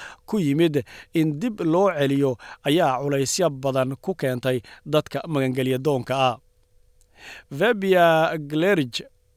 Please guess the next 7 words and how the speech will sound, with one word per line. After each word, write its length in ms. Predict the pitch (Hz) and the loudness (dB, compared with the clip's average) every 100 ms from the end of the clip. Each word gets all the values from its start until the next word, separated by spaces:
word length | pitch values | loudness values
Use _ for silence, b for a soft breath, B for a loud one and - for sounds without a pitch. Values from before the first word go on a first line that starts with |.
| - | 2
oo 120 | 175 | 2
ka 160 | 240 233 | 2 0
tirsan 560 | 208 165 175 165 160 151 | 0 2 2 2 2 -2
kooxda 640 | 190 202 160 151 143 139 175 | 2 2 4 4 6 4 0
magacooda 640 | 170 196 156 156 175 160 160 | 0 2 2 4 4 4 2
la 120 | 160 | 0
yidhaahdo 520 | 147 143 143 170 160 | 2 2 4 4 4